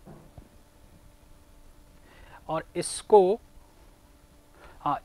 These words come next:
इसको हमें निकालना है किसमें, per kilogram में, तो इसको हम divide कर देंगे किससे, आ,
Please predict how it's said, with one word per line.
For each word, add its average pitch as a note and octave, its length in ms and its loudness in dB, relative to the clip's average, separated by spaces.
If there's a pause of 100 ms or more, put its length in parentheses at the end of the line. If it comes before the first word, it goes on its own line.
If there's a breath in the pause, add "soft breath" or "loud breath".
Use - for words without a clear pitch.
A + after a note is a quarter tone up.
(100)
इसको G#3+ 300 4
हमें G#3+ 180 6
निकालना G3+ 380 4
है G#3 100 0
किसमें, G#3+ 320 -4
per G#3 300 2
kilogram F3+ 400 4
में, F3+ 180 0
तो G3+ 140 2
इसको F#3+ 200 -2
हम G3 120 0
divide G3 260 2
कर F#3 140 -4
देंगे G3 220 -6
किससे, G3+ 380 -6 (560 soft breath)
आ, E3+ 280 0